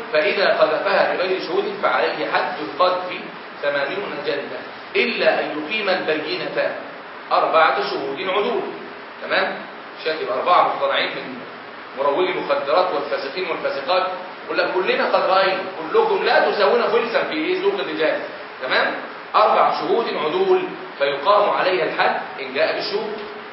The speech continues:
ها؟ وإن لم يأتي بالشهود فيلاعن، فيسقط عنه حد القذف. يسقط عنه حد القذف. وهل يثبت الرجم على المرأة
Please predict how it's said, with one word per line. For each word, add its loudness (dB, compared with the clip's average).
ها؟ 2
وإن 4
لم 2
يأتي -2
بالشهود -4
فيلاعن، 0
فيسقط 0
عنه 0
حد -2
القذف. -6
يسقط 2
عنه 0
حد 0
القذف. -2
وهل 0
يثبت 2
الرجم 2
على 0
المرأة 2